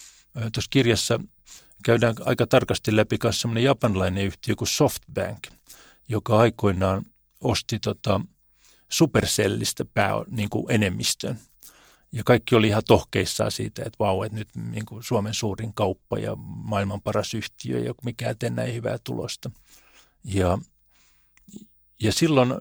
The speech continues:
itse asiassa mäkin innostuin siitä Softbankista sijoittajana taas, kun mä ajattelin, että mit-, nämä varmaan, mä, se jostain selvisi, että niitä oli maksanut P-luku yhdeksän tai jotain, eli siis yhdeksän vuoden tulevilla tuotoilla, niin ne sai sen firman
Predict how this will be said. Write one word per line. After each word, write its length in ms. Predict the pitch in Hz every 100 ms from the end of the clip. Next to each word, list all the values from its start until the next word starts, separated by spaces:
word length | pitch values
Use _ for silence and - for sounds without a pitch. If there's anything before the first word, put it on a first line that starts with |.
| - - -
itse 220 | 139 143
asiassa 120 | 120
mäkin 280 | 165 - 127
innostuin 480 | 127 107 - 123 117
siitä 340 | 135 - - -
Softbankista 760 | - 110 - - 107 - - - - - - - -
sijoittajana 720 | - - 120 - - - - -
taas, 240 | - - - - - -
kun 80 | 131
mä 40 |
ajattelin, 300 | 127 120 160
että 200 | 196 -
mit-, 60 | 143
nämä 160 | 165
varmaan, 380 | 165 151 147 -
mä, 100 | 165 165 180
se 100 | -
jostain 340 | 160 175 - 135
selvisi, 340 | 143 135 110
että 100 | 113
niitä 260 | 113 113 -
oli 120 | 120
maksanut 460 | 123 - - 117 107 - - - - _
P-luku 640 | 165 151 113 101 101 - 139
yhdeksän 640 | 135 95 87 - 110 110
tai 160 | 117
jotain, 260 | 113 110 117
eli 120 | 110
siis 240 | 104 110 170
yhdeksän 360 | - - 117
vuoden 280 | 95 92 107
tulevilla 440 | - 117 95 95 101
tuotoilla, 640 | - 104 110 - 135 139 - -
niin 120 | 113
ne 100 | 110
sai 240 | 101 110 101
sen 140 | -
firman 440 | 110 113 110 -